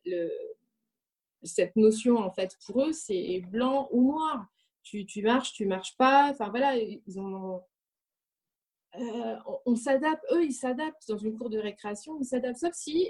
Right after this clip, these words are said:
euh, eh ben, on leur montre du doigt, tu vois. <laughs> Lui, il parle pas, lui, il marche. Non, euh,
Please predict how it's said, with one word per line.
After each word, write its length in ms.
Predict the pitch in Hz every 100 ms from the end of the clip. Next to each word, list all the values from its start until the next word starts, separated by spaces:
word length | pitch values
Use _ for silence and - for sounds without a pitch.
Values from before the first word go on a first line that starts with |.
| -
euh, 200 | 214 208 - _ _ _ -
eh 40 |
ben, 320 | 180 220 262 262
on 60 | 214
leur 200 | 208 226
montre 360 | 311 320 247
du 120 | 220
doigt, 180 | 220 220
tu 160 | 214 190
vois. 280 | 196 226 247 180
<laughs> 140 | 214
Lui, 460 | 185 196 220 254 254 208
il 80 | 190
parle 200 | 202 214
pas, 220 | 226 233
lui, 260 | - 220 247
il 60 | 226
marche. 200 | 208 -
Non, 200 | 240 311 330 _ _ _ _ -
euh, 300 | 185 165 139